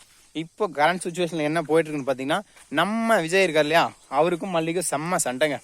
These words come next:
என்னன்னு கேக்குறீங்களா? நம்ம வெண்பா வந்து அவ ஸ்கூல் ஈவெண்ட்டுக்கு மல்லியை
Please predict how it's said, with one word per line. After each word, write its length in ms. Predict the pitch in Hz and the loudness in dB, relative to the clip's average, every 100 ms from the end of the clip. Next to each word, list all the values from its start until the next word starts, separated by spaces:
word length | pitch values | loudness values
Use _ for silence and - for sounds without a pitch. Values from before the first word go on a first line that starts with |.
| - _ _ | -14 _ _
என்னன்னு 380 | 127 160 175 156 | -6 -4 -2 -2
கேக்குறீங்களா? 500 | 143 127 127 131 139 - _ - - | -4 -4 -4 0 0 -2 _ -20 -10
நம்ம 380 | 131 160 196 190 | -6 -4 0 0
வெண்பா 300 | 165 175 180 | -2 2 2
வந்து 180 | 160 170 | 4 2
அவ 120 | 160 | 2
ஸ்கூல் 320 | - 185 185 | 0 -4 -2
ஈவெண்ட்டுக்கு 460 | 165 156 139 143 180 - - - - | 0 -2 -2 -2 -4 -6 -18 -20 -6
மல்லியை 280 | 139 156 | -2 0